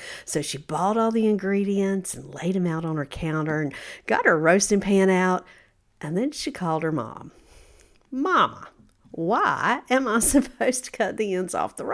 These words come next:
roast? And do I do one side or both sides? And how much?"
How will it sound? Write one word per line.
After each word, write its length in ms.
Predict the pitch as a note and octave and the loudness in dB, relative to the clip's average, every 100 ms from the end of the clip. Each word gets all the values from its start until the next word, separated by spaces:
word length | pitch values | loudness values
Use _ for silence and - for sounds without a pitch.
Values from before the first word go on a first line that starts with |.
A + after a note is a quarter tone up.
| B4+ | -2
roast? 440 | D#3 D3 - - - - - - | -4 -6 -10 -12 -16 -20 -20 -8
And 120 | - G#3+ | 0 2
do 120 | G3 | 4
I 80 | F3 | 2
do 160 | D#3+ | 0
one 280 | D#3+ A3+ C#4+ | 0 2 2
side 360 | - D4+ F#4 G#3+ | 2 -2 -2 -4
or 80 | |
both 400 | D#3+ - G3+ D#4 | -4 0 2 2
sides? 400 | D#4+ D4 E4+ F#4+ | 2 2 2 0
And 300 | - A3 A#3 | -4 -4 -2
how 300 | G#3 - D#4+ | -4 -2 0
much?" 680 | E4 B4+ F3 B2 - - - | 2 2 0 -4 -8 -10 -10